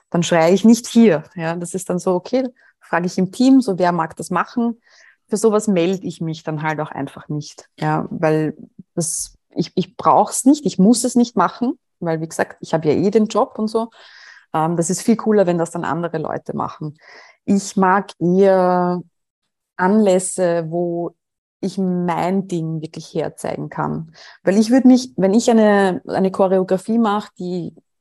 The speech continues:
Spagat gefolgt von Drop von noch drei Spagaten ist, dann ist das so, das mache ich für wen anderen.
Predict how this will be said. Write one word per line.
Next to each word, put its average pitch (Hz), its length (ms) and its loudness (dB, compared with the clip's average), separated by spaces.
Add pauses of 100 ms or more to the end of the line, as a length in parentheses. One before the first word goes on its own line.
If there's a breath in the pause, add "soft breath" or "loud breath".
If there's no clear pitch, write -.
(460)
Spagat 185 640 0
gefolgt 185 460 -2
von 196 140 -4
Drop 180 360 -2
von 180 500 -4
noch 185 240 -6
drei 180 240 0
Spagaten 196 640 -8
ist, 220 340 -6 (720 soft breath)
dann 196 300 -2
ist 202 220 -8
das 208 120 -6
so, 208 100 -6
das 196 220 -6
mache 185 240 -4
ich 214 140 -6
für 254 160 0
wen 277 120 2
anderen. 170 640 -6